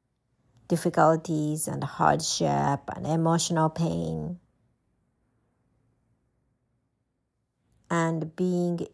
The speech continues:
in the unhappy situation?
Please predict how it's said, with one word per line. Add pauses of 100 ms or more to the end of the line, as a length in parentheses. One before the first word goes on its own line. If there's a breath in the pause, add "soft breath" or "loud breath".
in
the (120)
unhappy (320)
situation?